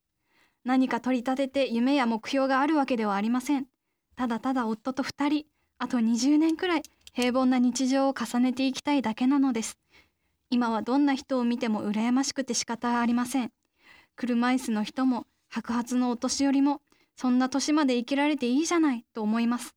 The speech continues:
事情を知っている隣の奥さんが何かと差し入れをしてくれたりするのですが、ありがたいと思いつつも、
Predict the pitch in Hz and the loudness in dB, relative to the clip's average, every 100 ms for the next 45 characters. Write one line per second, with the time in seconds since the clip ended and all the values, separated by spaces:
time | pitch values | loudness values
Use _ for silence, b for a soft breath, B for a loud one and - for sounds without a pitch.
0 | _ _ _ _ _ - 247 269 277 269 | _ _ _ _ _ -6 0 2 2 0
1 | 262 - 277 277 302 285 - 240 247 262 | -4 -2 0 2 0 -2 -4 -2 2 2
2 | 269 285 294 - 262 214 196 220 240 247 | 2 0 -2 -2 -2 -2 -4 -2 0 0
3 | 262 277 262 - - 277 285 285 - 277 | -2 -4 -4 -2 0 2 0 0 -4 -4
4 | 302 294 311 269 262 269 302 - 262 240 | -2 0 -2 0 0 2 0 -2 -2 -2
5 | 226 - 240 254 B B B B 233 247 | -2 -4 -2 -4 B B B B -2 0
6 | 254 254 311 294 240 240 254 262 - 285 | 0 0 0 0 0 2 0 -2 -4 -2
7 | 233 | -2